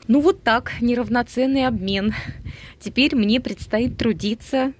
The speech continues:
над тем, чтобы ангел-оптимистик дал детку. Ну, вот выход пока один, цитокининовая паста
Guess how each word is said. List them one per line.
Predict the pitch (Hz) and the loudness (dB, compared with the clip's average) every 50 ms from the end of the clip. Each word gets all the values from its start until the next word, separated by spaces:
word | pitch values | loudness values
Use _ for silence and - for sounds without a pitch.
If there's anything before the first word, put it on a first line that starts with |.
| _ | _
над | - 180 208 214 _ | -2 -2 -2 -2 _
тем, | - - 214 220 226 262 | -6 -2 0 0 0 0
чтобы | - - - - 208 175 - 196 185 | -4 -6 -6 -6 -8 -4 0 0 2
ангел-оптимистик | 185 196 220 240 226 220 202 208 - - 185 185 190 208 220 _ - 226 190 | 2 4 2 2 2 2 0 -2 -4 -6 -6 -2 -2 -2 -2 _ -10 -8 -6
дал | 165 185 185 190 | -4 -4 -4 -4
детку. | 175 175 170 165 - - - - 165 160 160 - - - - - - - - - - - - - _ | -4 -4 -4 -4 -6 -8 -16 -14 -14 -14 -14 -16 -20 -20 -20 -20 -18 -18 -16 -18 -18 -20 -20 -20 _
Ну, | - 180 | -4 -4
вот | 208 226 - | -4 -4 0
выход | - 254 247 - 262 - | 0 -2 2 2 -2 0
пока | _ 226 226 - 233 220 | _ -2 0 2 2 2
один, | 208 190 160 208 294 320 | 2 2 0 -2 -4 -4
цитокининовая | - - _ - - - 220 226 226 226 220 214 180 190 185 | -4 -10 _ -14 -6 -2 0 0 2 2 0 -2 -2 -4 -6
паста | 180 - 226 277 311 - _ - 175 160 | -4 -2 -4 -4 -4 -6 _ -8 -8 -8